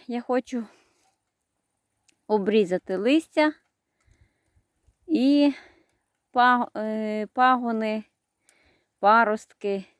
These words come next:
верхні пагони хочу обрізати, щоб могли якнайшвидше достигнути ось ці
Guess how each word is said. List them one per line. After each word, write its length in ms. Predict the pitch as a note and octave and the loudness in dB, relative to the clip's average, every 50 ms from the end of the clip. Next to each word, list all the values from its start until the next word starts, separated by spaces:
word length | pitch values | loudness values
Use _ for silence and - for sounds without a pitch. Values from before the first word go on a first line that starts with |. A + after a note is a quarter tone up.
| _ _ _ _ - | _ _ _ _ -4
верхні 480 | F#3 G#3+ A3+ A3+ A3+ - - A3 G#3+ | 0 2 2 2 2 -2 -8 -10 -8
пагони 680 | G3+ - A3 G#3 G3+ G#3 G#3 A3 G#3 G3+ G3+ G3+ G3+ G3 _ _ _ _ _ _ _ _ _ _ _ _ _ | -6 0 2 2 2 2 0 -2 -6 -6 -6 -6 -8 -8 _ _ _ _ _ _ _ _ _ _ _ _ _
хочу 460 | - G#3+ G#3+ G#3 - - G#3+ G#3 G3+ - - _ - | -6 -6 -6 -6 -6 -6 -6 -6 -6 -8 -12 _ -12
обрізати, 840 | - F#3+ F#3+ G3 G#3 A3+ A#3 A3+ - A#3 G#3 _ - G#3+ G#3 G#3 - _ _ | -10 -6 -4 -2 -2 -2 -2 -2 -4 -6 -8 _ -4 -4 -4 -4 -6 _ _
щоб 340 | - - - - G#3 G3 - _ _ _ _ _ _ _ _ _ - - _ - - - - - - - - - - - - - | -20 -18 -10 -6 -6 -6 -6 _ _ _ _ _ _ _ _ _ -20 -20 _ -20 -20 -18 -16 -16 -16 -16 -18 -14 -14 -14 -12 -6
могли 500 | G#3 G#3 G#3+ A3+ A3+ A#3+ C4 C#4 C#4 C4 - _ _ _ _ _ _ _ _ _ _ _ _ - | -4 -4 -4 -2 0 2 2 2 2 0 -4 _ _ _ _ _ _ _ _ _ _ _ _ -6
якнайшвидше 840 | G#3 A3+ A#3 - - A#3+ A#3 A#3 - - A#3+ B3+ C4 - - A#3+ G#3+ | -4 -4 -4 -4 -6 -8 -8 -8 -6 -2 0 0 0 0 -2 -6 -6
достигнути 920 | F#3+ F#3 G#3 G3+ - - B3 A#3 A#3 A3 A3+ G#3+ G#3 _ - G3+ G3+ G3+ - _ _ _ _ _ _ _ _ _ _ _ _ _ _ _ _ - | -4 -4 -6 -6 -6 -6 -4 -4 -4 -4 -6 -8 -8 _ -8 -8 -8 -8 -10 _ _ _ _ _ _ _ _ _ _ _ _ _ _ _ _ -8
ось 200 | - G3 G#3 - | -6 -6 -6 -6
ці 440 | - - - - A#3 A#3 A3+ G#3 | -10 -14 -8 -6 -4 -4 -4 -4